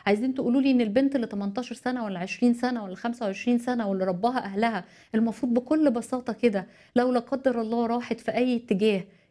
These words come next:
يتسيبها الأسرة؟ استحالة، استحالة.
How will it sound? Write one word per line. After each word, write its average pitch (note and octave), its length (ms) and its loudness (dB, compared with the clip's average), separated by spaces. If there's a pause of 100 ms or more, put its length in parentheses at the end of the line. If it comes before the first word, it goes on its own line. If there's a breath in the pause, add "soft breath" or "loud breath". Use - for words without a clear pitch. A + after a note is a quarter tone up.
يتسيبها C4 540 0
الأسرة؟ B3 460 -4 (500)
استحالة، C4 720 0 (640)
استحالة. A#3 840 0